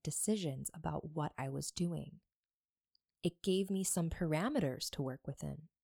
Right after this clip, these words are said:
It gave me these choices I didn't previously have, I didn't know that I had. And all of those options have forced me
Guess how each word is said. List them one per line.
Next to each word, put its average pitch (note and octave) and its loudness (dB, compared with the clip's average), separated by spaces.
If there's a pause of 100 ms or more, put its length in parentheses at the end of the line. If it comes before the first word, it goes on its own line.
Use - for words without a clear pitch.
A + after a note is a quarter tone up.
(1900)
It E3+ 0
gave G3 4
me G3+ 6
these E3+ 0
choices F3 4
I C#3+ 2
didn't D3+ -2
previously C3+ -2
have, F#3 -8
I D#3+ 4
didn't E3+ 4
know D#3+ 6
that D3+ 0
I - -4
had. - -8 (2750)
And E3 4
all D#3+ 4
of E3 2
those D#3 4
options C#3+ 0
have - -8
forced - -2
me C#3+ -6